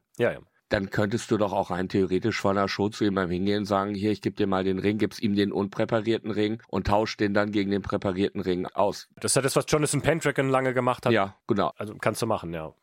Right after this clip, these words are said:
Speaker 2: Aber der hat ja, glaub ich, sogar den präparierten Ring rausgegeben, meine ich, ne?
Speaker 1: Ja, stimmt, kann sein, ja.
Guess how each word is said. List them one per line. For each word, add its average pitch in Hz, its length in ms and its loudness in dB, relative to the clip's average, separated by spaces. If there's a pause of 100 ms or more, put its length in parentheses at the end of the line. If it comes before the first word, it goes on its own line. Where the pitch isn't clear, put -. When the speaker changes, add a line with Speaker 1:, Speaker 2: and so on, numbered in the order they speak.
(260)
Speaker 2:
Aber 107 160 4
der 104 140 4
hat 113 160 -2
ja, 113 60 4
glaub 110 140 2
ich, 107 80 -4
sogar 107 220 2
den 104 140 0
präparierten 104 560 0
Ring 92 200 0
rausgegeben, 92 560 -2
meine 90 240 -2
ich, 90 120 -8
ne? 101 180 -4
Speaker 1:
Ja, 113 200 -6
stimmt, 107 360 -6
kann 101 160 -6
sein, 92 320 -8
ja. 76 300 -12